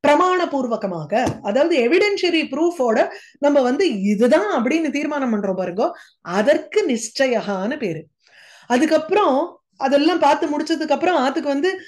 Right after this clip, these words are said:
அங்க ஒரு பாம்பை பா-, ஒரு, ஒரு, ஒரு ஆப்ஜெக்ட பார்த்தோம், அதுல ஒரு சந்தேகம் வந்தது,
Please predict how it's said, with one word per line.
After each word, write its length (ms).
அங்க 460
ஒரு 160
பாம்பை 340
பா-, 260
ஒரு, 320
ஒரு, 320
ஒரு 160
ஆப்ஜெக்ட 520
பார்த்தோம், 500
அதுல 320
ஒரு 160
சந்தேகம் 480
வந்தது, 500